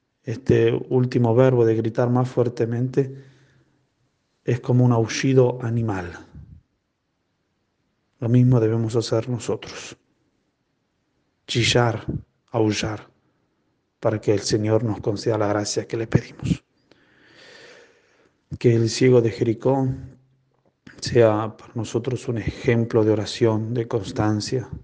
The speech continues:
y sobre todo de confianza, porque él se le acerca a Jesús y Jesús le pregunta a él, "¿Qué quieres que haga?".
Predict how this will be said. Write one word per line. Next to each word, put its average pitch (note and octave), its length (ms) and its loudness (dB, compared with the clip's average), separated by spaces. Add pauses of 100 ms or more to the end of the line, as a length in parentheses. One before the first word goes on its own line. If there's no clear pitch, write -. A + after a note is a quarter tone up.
(320)
y B2+ 60 -10
sobre A2 280 0
todo A2 180 6
de A2 100 4
confianza, G#2+ 760 -2 (1000)
porque B2 260 2
él A#2 80 6
se A#2+ 140 2
le A#2 80 0
acerca A#2 360 -2
a G#2+ 40 0
Jesús A#2 580 -2 (840)
y C3 100 -8
Jesús A#2+ 340 2
le A2+ 100 -2
pregunta B2 460 0
a A#2 80 6
él, G#2+ 200 0 (1600)
"¿Qué B2 160 -2
quieres A2 320 4
que - 140 0
haga?". F#2+ 180 -10